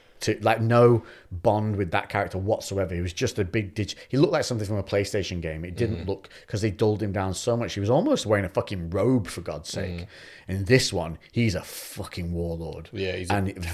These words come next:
Speaker 1: very believably violent. His
Speaker 2: Yeah.
Speaker 1: power is believable.
Speaker 2: Mm-hmm.
Speaker 1: I was fully invested.
Speaker 2: Yeah, that, that biotech armor, it's almost like, um, it's just everything, it was like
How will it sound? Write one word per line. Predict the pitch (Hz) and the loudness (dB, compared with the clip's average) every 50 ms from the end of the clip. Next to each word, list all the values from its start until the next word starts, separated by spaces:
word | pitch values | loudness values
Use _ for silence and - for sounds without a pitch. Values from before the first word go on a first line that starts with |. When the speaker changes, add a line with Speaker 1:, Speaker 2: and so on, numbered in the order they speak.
| 87 90 | -6 -6
Speaker 1:
very | 87 90 87 87 113 110 107 101 95 98 | -6 -4 0 2 4 4 6 6 4 2
believably | 87 82 92 90 92 92 92 90 82 92 80 87 87 82 | 2 0 -2 -2 0 0 0 0 -2 -4 -4 -4 -6 -6
violent. | - 85 82 85 85 82 82 82 | -4 -4 -4 -2 -2 -4 -4 -4
His | 87 90 - - | -4 -6 -6 -4
Speaker 2:
Yeah. | - - | -2 2
Speaker 1:
power | 110 113 113 117 | 4 6 6 6
is | 110 92 85 | 4 2 0
believable. | 80 92 85 87 87 90 92 92 85 87 80 80 78 85 - _ _ - - | -4 -6 -6 -6 -4 -4 -4 -4 -6 -8 -8 -8 -10 -12 -14 _ _ -14 -12
Speaker 2:
Mm-hmm. | 92 95 110 - | -10 -4 2 4
Speaker 1:
I | 113 | 6
was | 104 - | 6 4
fully | - - - 104 98 92 87 | 2 -2 -4 -2 -2 -2 -4
invested. | 82 82 87 85 - - - 73 73 | -4 -6 -8 -8 -8 -8 -10 -8 -4
Speaker 2:
Yeah, | 107 104 95 95 98 | -2 0 2 4 4
that, | 113 - - 135 160 120 | 2 2 0 -4 -2 2
that | 120 107 - - - - 104 95 - | 2 2 2 -2 -8 -14 -10 -2 2
biotech | 104 95 95 90 87 - - 90 - - | 2 2 4 2 0 0 -2 -2 0 0
armor, | 87 87 85 85 87 85 - | 0 0 0 0 -4 -4 0
it's | - | 4
almost | 123 117 117 113 104 98 - - | 4 4 6 4 2 2 2 4
like, | 113 95 90 87 - - 101 | 4 4 4 2 0 0 2
um, | 90 87 85 82 82 80 | 2 2 2 0 -2 -6
it's | - 90 - - - | -8 -10 -10 -10 -8
just | - 113 - | -8 -6 -2
everything, | 110 123 123 120 - - - | 0 0 0 0 -2 -2 -4
it | 120 | -4
was | 117 110 104 | -4 0 2
like | 110 101 - - | 0 0 0 -4